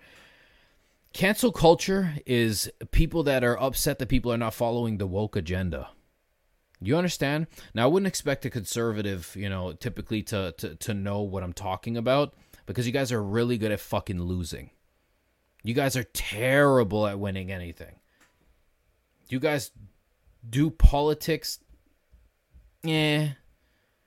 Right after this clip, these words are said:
You know, like, your people relations are good, but your politics suck, and that's why you're gonna get steamrolled forever until you figure this out.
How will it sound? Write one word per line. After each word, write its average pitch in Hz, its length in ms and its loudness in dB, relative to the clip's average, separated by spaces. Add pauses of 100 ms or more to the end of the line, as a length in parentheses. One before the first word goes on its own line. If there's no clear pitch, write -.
(200)
You 135 100 0
know, 147 120 2
like, 131 160 0
your 110 60 -6
people 143 260 0
relations 123 480 0
are 147 80 2
good, 143 340 2 (300)
but 110 80 -2
your 113 80 0
politics - 520 -2
suck, - 480 0
and 101 80 -4
that's 127 140 0
why 151 80 0
you're 135 140 0
gonna 120 160 -2
get 110 120 -2
steamrolled 135 680 0
forever 117 580 -2 (220)
until 107 240 -2
you 120 120 0
figure 135 420 0
this 110 220 -2
out. 127 340 2